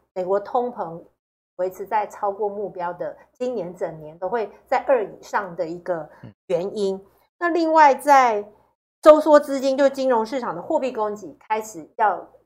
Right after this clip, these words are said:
Speaker 1: 缩了。那这个也是除了这两个因素之外，其实比较健康的，到底企业的订单市场有景气所创造出来的民众消费，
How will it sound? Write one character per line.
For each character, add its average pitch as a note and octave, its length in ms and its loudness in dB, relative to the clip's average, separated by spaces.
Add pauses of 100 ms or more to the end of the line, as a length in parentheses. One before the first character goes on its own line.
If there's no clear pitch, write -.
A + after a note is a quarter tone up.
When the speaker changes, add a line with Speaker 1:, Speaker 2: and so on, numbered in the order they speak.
(480)
Speaker 1:
缩 A3 180 0
了。 G3+ 320 -6 (140)
那 D#4 100 -6
这 F#4+ 220 -4
个 D4+ 100 4
也 F#3+ 160 -2
是 B3 260 -6 (400)
除 D4+ 120 2
了 C#4+ 80 8
这 E4+ 260 4
两 G3 240 2
个 F#3+ 100 -2 (120)
因 C4+ 180 0
素 D4 160 -2
之 A#3+ 180 -2
外， A#3+ 220 4
其 D4 180 -12
实 D4 80 -8
比 G3+ 120 -12
较 A#3+ 100 0
健 B3 320 0
康 G#3 220 -2
的， G3+ 100 0
到 C4+ 160 4
底 F#3+ 120 -6
企 - 180 -14
业 C4 100 2
的 A#3+ 80 -8
订 B3 300 -8
单 A3+ 280 -2
市 C4+ 200 -14
场 G3 160 -20 (420)
有 F3 160 -8
景 F3 200 -14
气 C#4+ 140 -20 (400)
所 - 80 -10
创 C#4 220 -6
造 C#4+ 120 2
出 C4 160 -4
来 G#3 80 0
的 G3 80 -2
民 G#3 200 -6
众 D4 160 -2
消 C4+ 240 -2
费， C#4 280 2